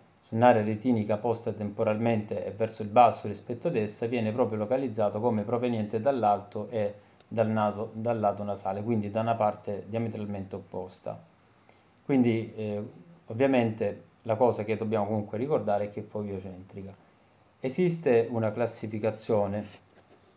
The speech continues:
della percezione binoculare messa appunto da Worf nel, nei primi del Novecento, ed è questa qui. Quindi, eh,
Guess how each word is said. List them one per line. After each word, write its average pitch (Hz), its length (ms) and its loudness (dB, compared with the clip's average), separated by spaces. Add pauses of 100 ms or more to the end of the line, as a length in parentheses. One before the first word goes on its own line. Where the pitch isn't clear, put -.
(640)
della 110 220 6
percezione 113 520 -4
binoculare 113 600 2
messa 110 580 -2
appunto 110 420 -6
da 101 120 0
Worf 107 520 0 (680)
nel, 101 800 0 (240)
nei 107 100 -6
primi 107 280 0
del 101 120 -2
Novecento, 98 840 -6 (1500)
ed 135 160 4
è 127 200 8
questa 113 400 -4
qui. 101 280 -14 (640)
Quindi, 110 600 0
eh, 101 420 -6